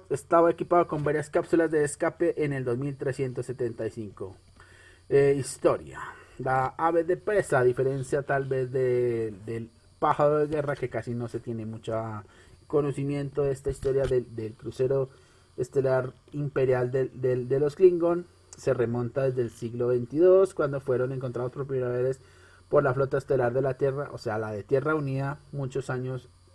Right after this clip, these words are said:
antes de la creación de la Federación de Planetas, durante un breve enfrentamiento en el borde del sistema solar en el dos mil ciento cincuenta y tres.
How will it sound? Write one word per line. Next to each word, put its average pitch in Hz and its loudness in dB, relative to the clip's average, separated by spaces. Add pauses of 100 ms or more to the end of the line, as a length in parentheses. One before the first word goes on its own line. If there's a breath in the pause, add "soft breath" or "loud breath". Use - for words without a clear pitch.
(340 soft breath)
antes 139 0
de 135 0
la 113 -2
creación 113 -4
de 120 -4
la 117 0
Federación 110 -4
de 110 -6
Planetas, 110 -6
durante 127 0
un 139 -2
breve 147 2
enfrentamiento 143 -4
en 143 0
el 139 -4
borde 127 0
del 127 0
sistema 127 -6
solar 131 -2
en 120 -4
el 110 -6
dos 104 -8
mil 104 -8
ciento 117 -8
cincuenta 123 -2
y 127 4
tres. 147 0